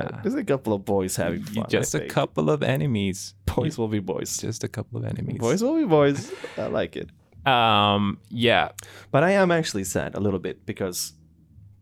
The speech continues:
Speaker 2: just thinking about what that life used to be like is like
Speaker 1: It's coming. It's coming. It's coming soon. It's around the corner.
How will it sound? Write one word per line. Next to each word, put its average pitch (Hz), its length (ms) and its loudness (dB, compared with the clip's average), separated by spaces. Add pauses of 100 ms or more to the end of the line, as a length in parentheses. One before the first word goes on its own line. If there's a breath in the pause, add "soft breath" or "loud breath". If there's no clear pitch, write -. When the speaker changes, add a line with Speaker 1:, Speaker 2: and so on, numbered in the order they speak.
Speaker 2:
just - 200 -4
thinking 117 260 2
about 95 300 0
what 95 180 0
that 92 220 0 (480)
life 101 340 -2
used 95 220 -8
to - 40 -16
be 95 140 -4
like 85 320 -8
is - 220 -12
like - 360 -10 (120)
Speaker 1:
It's - 180 -4
coming. - 380 -6
It's - 160 -12
coming. 87 360 -4
It's - 120 -10
coming 208 280 4
soon. 202 280 4
It's 170 160 0
around 139 180 4
the 139 80 2
corner. 107 480 0